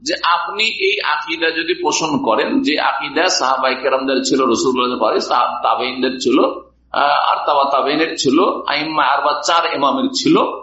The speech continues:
হ্যাঁ, মুহাদ্দিসিনদের ছিল, এই আকীদাই যদি আপনি পোষণ করেন এবং এই মানহাজ উপরে চলেন, আর যখনই আপনার উপর কোন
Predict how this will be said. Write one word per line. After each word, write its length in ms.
হ্যাঁ, 360
মুহাদ্দিসিনদের 680
ছিল, 380
এই 200
আকীদাই 680
যদি 360
আপনি 260
পোষণ 440
করেন 220
এবং 320
এই 120
মানহাজ 440
উপরে 260
চলেন, 340
আর 340
যখনই 680
আপনার 460
উপর 260
কোন 280